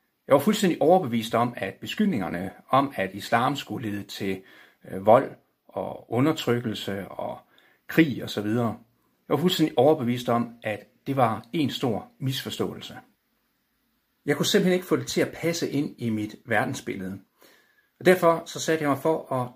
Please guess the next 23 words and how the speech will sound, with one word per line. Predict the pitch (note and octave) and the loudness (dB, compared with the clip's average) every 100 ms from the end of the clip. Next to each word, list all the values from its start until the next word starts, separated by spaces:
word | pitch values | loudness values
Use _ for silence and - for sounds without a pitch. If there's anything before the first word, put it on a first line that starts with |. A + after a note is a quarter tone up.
| - | -4
dykke | B2 A#2+ | 0 2
ned | D3+ | 2
i | A#2+ G#2+ | 0 -4
det, | G2 - _ _ _ - | -6 -14 _ _ _ -4
undersøge | C#3+ E3 - A#2+ G#2+ G2+ | 0 0 0 2 0 -2
kildematerialet | - C#3+ D3+ F#2 - - G2+ G#2+ - | -4 -2 -2 -2 -6 -8 -6 -8 -8
for | - F#2+ A#2 | -6 -6 -8
islam. | - - G2+ F#2 G2+ - _ _ _ _ _ - | -14 -10 -8 -8 -12 -16 _ _ _ _ _ 0
Jeg | |
håbede | C3 E3 E3 | 2 4 2
på | F3 | 0
at | D3 | 0
finde | C3+ B2 | 2 2
beviser | C3 E3 F3+ B2+ | 2 -2 -2 -4
på, | - C3+ | -2 -2
at | - A#2+ | -2 -6
det | C#3 | -2
ikke | A#2+ - | -2 -2
havde | B2 | 0
noget | A2 A2+ | 0 0
som | B2+ A#2 | -2 -2
helst | A2+ - - | -4 -6 -8
med | G2+ | -8